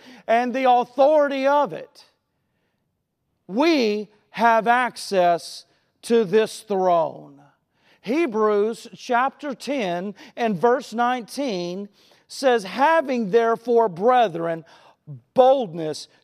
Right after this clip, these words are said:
to enter into the holiest by the blood of Jesus."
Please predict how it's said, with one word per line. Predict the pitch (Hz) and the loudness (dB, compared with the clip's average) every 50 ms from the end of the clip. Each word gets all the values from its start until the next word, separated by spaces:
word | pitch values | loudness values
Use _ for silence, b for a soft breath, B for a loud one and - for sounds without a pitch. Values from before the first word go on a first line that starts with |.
| _ | _
to | _ - 220 220 220 214 _ | _ -6 -6 -6 -6 -6 _
enter | 233 233 254 277 220 - - 262 277 269 269 - _ _ b b b b b b b _ _ _ | -4 -2 -2 -4 -6 -8 -6 -4 -4 -4 -4 -6 _ _ b b b b b b b _ _ _
into | 240 240 247 233 - - 247 | -2 -2 -2 -2 -4 -2 -2
the | 226 185 226 208 208 | 0 2 0 0 0
holiest | 185 - - - 254 285 285 269 214 180 170 156 160 170 175 - - _ _ _ _ _ _ _ _ _ _ _ _ _ _ _ _ | -4 -8 -2 2 4 4 4 2 -2 -4 -6 -4 -4 -6 -6 -8 -12 _ _ _ _ _ _ _ _ _ _ _ _ _ _ _ _
by | _ 160 127 196 190 202 | _ -2 2 2 4 4
the | 208 180 170 | 4 2 0
blood | 139 117 170 175 185 202 214 240 220 | -2 -4 -2 2 2 4 4 2 0
of | 214 175 131 | -2 -6 -6
Jesus." | 117 139 160 214 214 185 143 113 127 147 135 - - - - - - | -12 -6 -6 -4 -4 -6 -8 -12 -14 -16 -16 -16 -18 -20 -20 -20 -20